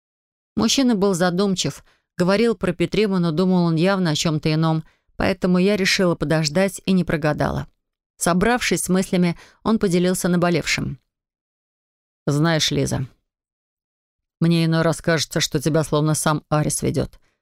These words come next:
чтобы ты распутал огромный клубок. И дело даже не в отказниках. Не сразу, но я заметил, что очень часто рядом с тобой оказываются люди, которые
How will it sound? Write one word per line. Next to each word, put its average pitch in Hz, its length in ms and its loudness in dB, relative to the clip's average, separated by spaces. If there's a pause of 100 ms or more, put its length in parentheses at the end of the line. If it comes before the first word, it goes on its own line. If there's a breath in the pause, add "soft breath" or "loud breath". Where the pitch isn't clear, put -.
(180)
чтобы 151 320 0
ты 165 120 0
распутал 151 480 -2
огромный 147 400 0
клубок. 151 480 -4 (460)
И 170 80 0
дело 220 260 2
даже 160 280 0
не 151 100 0
в 143 60 0
отказниках. 147 760 -4 (480)
Не 160 120 2
сразу, 180 440 0
но 156 120 2
я 156 100 2
заметил, 160 480 0
что - 220 0
очень 160 240 0
часто 170 380 -2
рядом 151 260 0
с - 80 -8
тобой 160 340 0
оказываются 143 640 -2
люди, 156 280 0
которые 151 600 0